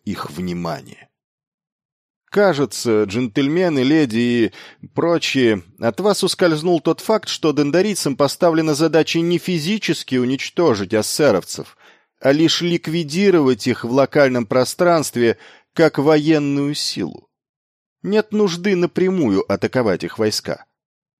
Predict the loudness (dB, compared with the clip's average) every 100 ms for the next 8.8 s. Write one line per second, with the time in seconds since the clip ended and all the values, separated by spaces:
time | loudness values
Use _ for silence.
0 | _ _ _ _ _ -12 -10 -8 -6 -6
1 | -6 -4 -4 -2 -4 -6 -10 -6 -4 -2
2 | -4 -4 -4 -6 -8 -4 -4 -2 -4 -4
3 | -4 -8 -20 -20 -16 -8 -4 -4 -2 0
4 | 0 0 -2 -2 -2 -4 -4 -10 -8 -6
5 | -4 -4 -4 -4 -4 -6 -6 -6 -8 -12
6 | -14 -20 _ _ _ _ _ _ _ -10
7 | -4 0 0 -2 -2 -2 -2 -4 -4 -8
8 | -8 -8 -12 -8 -6 -6 -10